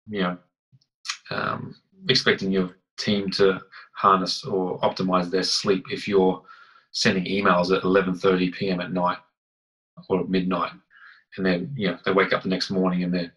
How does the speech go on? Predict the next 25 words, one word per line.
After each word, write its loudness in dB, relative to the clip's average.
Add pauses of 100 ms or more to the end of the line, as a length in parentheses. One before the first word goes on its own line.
(520)
got -4
six -2
emails 0
from -2
the, -4 (480)
from -2
the 2
boss 2 (140)
<laughs> -2
going, 2 (360)
"I 0
need 4
this, 4
this, -2
and -2
done," 4
and -2
it -8
comes -2
through 4
at, -6 (140)
you -2
know, -6 (500)
midnight. 0 (600)
So 4